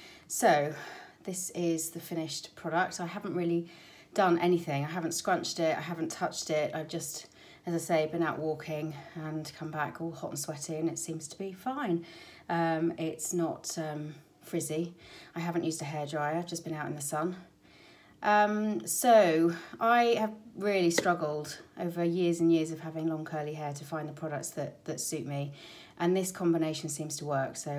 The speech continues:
I'm not going to change it. Um, let me know if you want to know more about the products, if you want me to, um, share the product names with you, and I'll, I can do that in the comments. And also just to show you the back, so you can see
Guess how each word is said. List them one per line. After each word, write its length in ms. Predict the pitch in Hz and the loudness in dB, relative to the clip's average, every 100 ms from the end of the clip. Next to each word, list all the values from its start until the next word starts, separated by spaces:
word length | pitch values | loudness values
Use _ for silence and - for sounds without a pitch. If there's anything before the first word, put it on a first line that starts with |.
| 139 | -6
I'm 120 | 151 | -6
not 180 | 151 - | -8 -8
going 160 | 151 | -10
to 100 | 156 | -10
change 380 | - 151 156 151 | -10 -8 -8 -6
it. 240 | 139 - - - - - - - | -6 -8 -14 -18 -20 -20 -18 -10
Um, 280 | 151 151 160 | -6 0 0
let 160 | 208 | 2
me 60 | 202 | 2
know 300 | 185 170 170 | 4 4 4
if 260 | 170 - 165 | 0 -4 -2
you 160 | 165 | 0
want 240 | 160 156 160 | 0 -2 -4
to 140 | - | -4
know 280 | 156 160 160 | 0 2 4
more 160 | 160 156 | 2 0
about 160 | 151 | -4
the 80 | 139 | -6
products, 480 | - 208 220 - - | -4 -2 0 -2 -8
if 120 | 156 | -6
you 60 | 165 | -2
want 160 | 170 | -2
me 140 | 165 170 | -2 -6
to, 440 | - 165 156 156 - - - - | -4 -4 -2 -4 -8 -20 -20 -14
um, 420 | - 151 151 147 - | -6 -4 -4 -6 -6
share 260 | - 175 | -2 0
the 80 | 165 | 0
product 300 | - 170 - | -2 -4 -2
names 260 | 160 160 160 | -2 -4 -4
with 120 | 156 | -6
you, 240 | 156 160 | -2 -2
and 120 | 165 | 0
I'll, 120 | 160 160 | -2 -4
I 60 | 175 | -8
can 140 | 175 | -6
do 140 | 165 170 | -6 -4
that 140 | 165 | -4
in 80 | 160 | -4
the 60 | 160 | -4
comments. 500 | 170 175 185 - - - - - - | 0 0 0 -4 -8 -14 -20 -12 -2
And 100 | 185 | 0
also 220 | 175 190 | 0 -2
just 240 | 208 - | -4 -4
to 40 | 196 | -2
show 180 | 208 | 0
you 100 | 185 | 0
the 80 | 180 | 2
back, 420 | 180 170 170 - - - - - - | 6 6 6 0 -12 -12 -18 -20 -18
so 120 | - | -12
you 120 | 185 | -12
can 160 | 180 175 | -10 -12
see 400 | - 175 165 170 | -8 -6 -6 -6